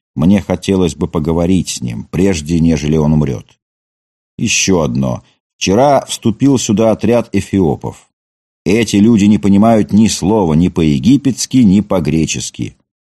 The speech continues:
Под начальством верного человека, знающего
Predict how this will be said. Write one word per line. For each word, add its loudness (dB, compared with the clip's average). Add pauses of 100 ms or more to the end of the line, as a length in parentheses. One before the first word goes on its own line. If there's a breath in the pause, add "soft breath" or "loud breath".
(400)
Под -4
начальством 0
верного 0
человека, 0
знающего 0